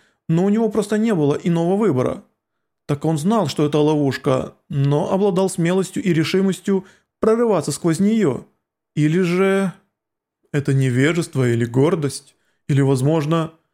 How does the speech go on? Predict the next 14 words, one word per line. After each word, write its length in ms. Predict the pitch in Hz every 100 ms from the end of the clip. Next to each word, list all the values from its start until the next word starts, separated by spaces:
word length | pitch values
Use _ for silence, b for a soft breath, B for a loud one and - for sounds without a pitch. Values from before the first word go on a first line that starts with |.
| _ _ _
что 220 | - 175
бы 140 | 156 135
это 160 | 131
ни 180 | 127 139
было, 380 | 170 170 143 - -
неважно. 680 | 185 156 131 113 80 - - _ _ -
Мы 120 | 202
всё 180 | 190 160
узнаем, 480 | 147 170 165 127
как 180 | 117 139
только 220 | 151 156
он 140 | 175 156
доберётся 400 | 139 139 135 135
сюда. 440 | - 139 123 -